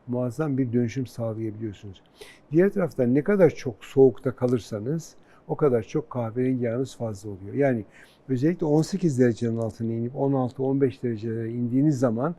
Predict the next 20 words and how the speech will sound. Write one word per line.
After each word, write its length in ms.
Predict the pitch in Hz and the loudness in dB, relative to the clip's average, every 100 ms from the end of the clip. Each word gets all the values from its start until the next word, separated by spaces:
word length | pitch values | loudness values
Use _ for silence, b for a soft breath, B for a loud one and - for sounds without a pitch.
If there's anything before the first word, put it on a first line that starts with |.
| b b b | b b b
kahverengi 580 | - 135 123 135 127 139 | -2 -2 0 0 0 0
yağ 260 | 143 107 104 | 0 0 -4
dokunuzun, 720 | 117 127 120 104 151 214 208 - _ - | -6 -4 -4 -2 -2 -2 -2 -12 _ -12
kahverengi 480 | 107 107 123 120 | -8 -6 -4 -4
yağ 120 | 113 107 | -6 -6
dokunuzun 400 | 101 110 151 170 b b _ _ _ - | -12 -8 -6 -8 b b _ _ _ -4
daha 220 | 139 175 | 0 0
fazla 480 | - 127 120 110 143 | -2 -2 -2 -2 -4
kendini 380 | - 123 131 131 | -2 0 0 0
koruduğunu, 460 | 120 117 120 131 | -4 -6 -4 -2
hatta 320 | 135 - 143 B B B | -2 -4 -6 B B B
arttırma 480 | 127 - - 139 160 | -4 -4 -4 -2 -2
şansı 560 | - 123 113 - 123 113 | -2 -6 -6 -8 -8 -6
bulduğunu 440 | 110 117 113 107 | -4 -4 -6 -6
biliyoruz. 340 | 101 104 95 - _ _ - | -10 -12 -14 -20 _ _ -4
Enteresan 460 | 143 151 - 147 | 0 0 0 0
bir 60 | 120 | 0
bilgi 240 | 113 107 | -2 -4
de 100 | 104 | -8
şu, 280 | 98 143 185 | -8 -6 -8